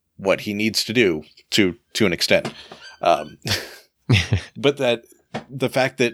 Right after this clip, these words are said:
that Sarah Jane knows him well enough to know, like, "You may struggle with it, but in the end, you're going to do what you need to do."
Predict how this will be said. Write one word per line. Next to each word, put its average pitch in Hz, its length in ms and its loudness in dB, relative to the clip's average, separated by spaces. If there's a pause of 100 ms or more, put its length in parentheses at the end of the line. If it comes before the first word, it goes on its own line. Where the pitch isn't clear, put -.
(160)
that 113 180 0
Sarah 147 320 2
Jane 117 420 0 (580)
knows 120 460 2
him 127 180 2
well 113 220 4
enough 101 280 2
to 107 120 -2
know, 101 240 4
like, 95 220 0 (360)
"You 123 160 0
may 151 140 2
struggle 143 380 2
with 104 160 0
it, 110 100 0
but 110 140 2
in 113 100 4
the 113 140 2
end, 98 280 0
you're 107 260 0
going 107 260 2
to 101 100 -6
do 101 160 2
what 90 160 2
you 95 80 2
need 85 160 0
to - 80 -4
do." - 180 -4